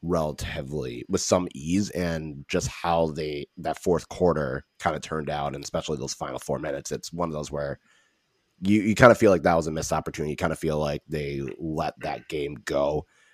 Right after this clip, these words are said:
And this isn't the first time where the Bucks have had, you know, a fourth quarter lead that they've kind of slipped and lost handle on the game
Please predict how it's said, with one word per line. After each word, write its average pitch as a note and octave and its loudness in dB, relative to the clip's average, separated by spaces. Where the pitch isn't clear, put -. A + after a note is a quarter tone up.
And E2+ -4
this D#2+ -2
isn't D#2 -6
the D2+ -6
first D#2 -2
time D#2 -2
where C#2+ -4
the C#2+ -4
Bucks - -2
have B1+ -10
had, - -6
you D#2 -2
know, D2 0
a C#2+ -2
fourth C#2+ -2
quarter D2 4
lead C#2+ -2
that C#2 -6
they've B1+ -8
kind - -6
of B2 -8
slipped E2 0
and B1+ -6
lost D2+ -2
handle D2+ -8
on C2+ -6
the C2 -10
game C#2 -8